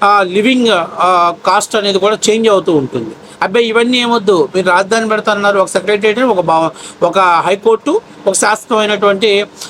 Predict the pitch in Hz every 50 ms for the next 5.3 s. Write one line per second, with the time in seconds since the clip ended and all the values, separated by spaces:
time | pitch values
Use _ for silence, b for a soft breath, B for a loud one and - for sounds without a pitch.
0 | B - 196 208 226 233 220 208 202 202 196 202 196 196 - - 196 190 202 220
1 | 240 226 208 190 202 208 190 202 196 - 220 185 180 175 180 190 196 190 180 175
2 | 185 175 - - 185 175 - - 254 220 202 - - 240 254 233 208 185 156 -
3 | 147 135 127 139 165 196 202 226 202 165 143 127 - - 165 175 180 180 185 180
4 | 160 147 160 156 165 180 202 185 - 196 214 214 185 170 165 156 160 147 139 127
5 | 120 113 - - - -